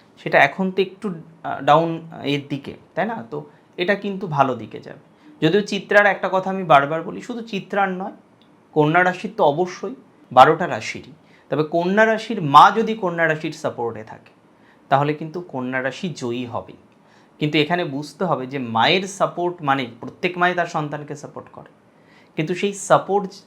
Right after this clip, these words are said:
মন থেকেও আসে, কিন্তু আপনার বিহেভিয়ার যেন তাকে কষ্ট না দেয়,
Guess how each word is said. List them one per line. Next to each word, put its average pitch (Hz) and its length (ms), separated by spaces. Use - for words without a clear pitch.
মন 143 240
থেকেও 185 340
আসে, 143 340
কিন্তু - 140
আপনার 185 460
বিহেভিয়ার 185 680
যেন 165 220
তাকে 139 360
কষ্ট - 280
না 101 200
দেয়, - 100